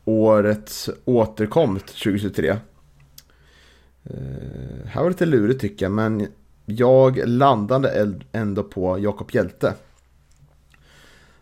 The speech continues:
Som man ibland får påminna om att han faktiskt var med i, i det här säsongen och det här laget. Eh, men jag tror att han kommer komma tillbaka starkare. Det, det är en spelare, tror jag, med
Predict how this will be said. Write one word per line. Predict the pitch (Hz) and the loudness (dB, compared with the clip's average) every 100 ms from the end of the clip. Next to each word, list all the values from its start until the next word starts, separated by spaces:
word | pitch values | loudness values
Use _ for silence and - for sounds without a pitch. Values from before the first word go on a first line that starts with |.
| _ | _
Som | - 110 104 101 104 | -4 0 0 0 2
man | 117 117 | 2 2
ibland | 110 120 117 | 2 0 -2
får | 117 | -2
påminna | 120 107 113 139 | -2 0 2 0
om | 101 95 | 0 -4
att | 95 | -6
han | 107 95 | -8 -6
faktiskt | 104 101 90 | -8 -12 -10
var | 98 | -6
med | 113 123 98 - - | -2 -2 -4 -10 -10
i, | - | -6
i | 98 | -4
det | |
här | 98 90 104 _ _ | -2 -4 -8 _ _
säsongen | 113 107 90 87 | -10 -6 -4 -4
och | |
det | 90 | -4
här | 92 | 0
laget. | 123 87 - - - - | 0 0 -4 -12 -20 -16
Eh, | 90 90 87 95 - _ _ _ | -14 -12 -14 -14 -20 _ _ _
men | 120 123 | 0 2
jag | 120 | 4
tror | 131 | 2
att | 123 | 0
han | 127 | -2
kommer | 107 | -4
komma | 107 101 | -4 -6
tillbaka | 95 101 98 98 | -4 -6 -6 -4
starkare. | 98 92 - 113 80 - | -2 -2 -2 -2 -2 -6
Det, | - - 113 117 120 117 - _ - - _ _ | -16 -12 -8 -2 0 -2 -6 _ -20 -20 _ _
det | 95 - - - | -12 -12 -18 -2
är | 113 120 | 2 2
en | 120 | 0
spelare, | - 110 104 107 | -2 0 0 0
tror | 107 117 | -2 0
jag, | 113 101 | 2 2
med | 92 92 | -2 -4